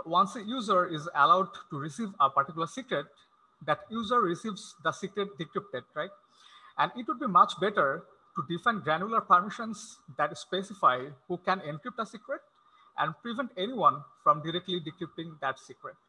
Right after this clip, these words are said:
And secrets should be only decrypted on demand when they are actually needed. Unfortunately, Kubernetes doesn't allow this right now. So what are the options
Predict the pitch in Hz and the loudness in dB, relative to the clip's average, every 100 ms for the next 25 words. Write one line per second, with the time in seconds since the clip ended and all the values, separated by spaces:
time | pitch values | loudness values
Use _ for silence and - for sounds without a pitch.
0 | _ _ - - - - 143 - 254 320 | _ _ -20 -20 -12 -8 -8 -10 -12 -8
1 | 302 233 190 180 175 - 151 233 196 190 | -4 -4 -4 -2 0 0 -2 -2 -6 -6
2 | 151 151 143 - 147 151 139 143 143 120 | -4 -4 -4 -2 -2 -2 0 0 0 -4
3 | - _ _ _ - _ _ _ _ 214 | -16 _ _ _ -20 _ _ _ _ 2
4 | 254 208 202 - 160 - 190 156 160 127 | 2 4 4 4 0 0 -6 -4 -4 -6
5 | - - _ _ _ _ _ - - 180 | -8 -20 _ _ _ _ _ 0 2 2
6 | 220 196 233 226 233 196 - 185 170 170 | -2 0 0 0 -6 -6 -10 2 4 4
7 | 160 147 147 135 143 - 120 123 123 123 | -4 0 0 0 -6 -4 -2 -2 -6 -12
8 | - 127 123 127 120 120 - _ _ _ | -10 -10 -8 0 0 -2 -12 _ _ _
9 | _ _ _ _ _ _ _ _ _ _ | _ _ _ _ _ _ _ _ _ _
10 | _ _ _ _ _ _ _ _ _ _ | _ _ _ _ _ _ _ _ _ _
11 | _ _ _ _ - - - - - - | _ _ _ _ -20 -20 -20 -18 -10 -2
12 | 254 175 190 262 - 254 165 160 - 214 | 0 6 6 6 6 8 8 6 4 2
13 | 202 - | 0 -8